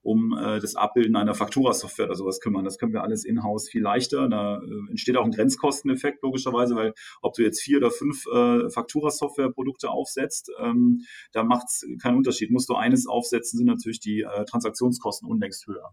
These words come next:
Und das macht uns sehr schnell und sehr schlagkräftig in dem Punkt. Presse- und Öffentlichkeitsarbeit. Man könnte die Liste weiterführen. Also alles, was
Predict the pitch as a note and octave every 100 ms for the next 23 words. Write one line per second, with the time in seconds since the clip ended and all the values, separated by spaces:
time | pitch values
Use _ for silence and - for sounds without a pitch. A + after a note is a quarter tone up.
0 | F2+ G2+ - A2 - G#2+ - G2+ - A#2
1 | B2+ A2 - - - - - _ _ F3
2 | F3 F3+ _ _ _ _ _ _ _ _
3 | - - G#2 - A#2 - G#2+ G#2 G2+ G#2+
4 | A2+ B2+ B2 B2 A2 G2+ A2 A2 F#2+ G2+
5 | - - G2+ B2 B2+ A#2 -